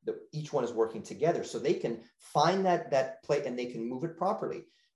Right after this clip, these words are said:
But if you take, you give me a, you know, a forty-five-year-old construction worker who has low back pain, who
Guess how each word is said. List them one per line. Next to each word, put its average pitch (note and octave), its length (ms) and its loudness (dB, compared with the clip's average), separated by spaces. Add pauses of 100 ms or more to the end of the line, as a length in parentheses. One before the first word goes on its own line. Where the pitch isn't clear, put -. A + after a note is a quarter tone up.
But E3 60 8
if D#3+ 120 2
you A#3+ 120 -2
take, E3+ 360 2
you C#3+ 140 -10
give D3+ 120 -2
me C3+ 100 0
a, A2+ 160 2
you B2+ 80 -4
know, G#2+ 80 0
a G2+ 40 -4
forty-five-year-old D3+ 1040 4
construction D#3 540 -2
worker A#2+ 480 0
who A#2+ 160 -4
has B2+ 220 0
low D3+ 180 4
back C#3 320 -2
pain, A#2 200 -6
who A#2 100 -6